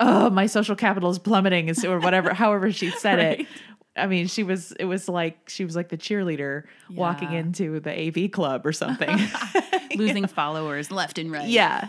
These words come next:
Speaker 2: Yeah.
Speaker 1: Yeah. Unfollow, unfollow.
Speaker 2: <laughs>
Speaker 1: But I, I think, I think it was just something that was passe, and it was, I think it's sorta like, like the church suppers or the
Speaker 2: Mm-hmm.
Speaker 1: bingo night.
Speaker 2: Just a throwback.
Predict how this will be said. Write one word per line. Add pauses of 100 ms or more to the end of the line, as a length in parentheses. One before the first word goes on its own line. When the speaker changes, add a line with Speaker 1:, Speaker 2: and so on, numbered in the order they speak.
(120)
Speaker 2:
Yeah.
Speaker 1:
Yeah.
Unfollow,
unfollow.
Speaker 2:
<laughs> (220)
Speaker 1:
But
I,
I
think,
I
think
it
was
just
something
that
was
passe,
and
it
was,
I
think
it's
sorta
like, (300)
like
the
church (140)
suppers
or
the
Speaker 2:
Mm-hmm.
Speaker 1:
bingo
night. (120)
Speaker 2:
Just
a
throwback.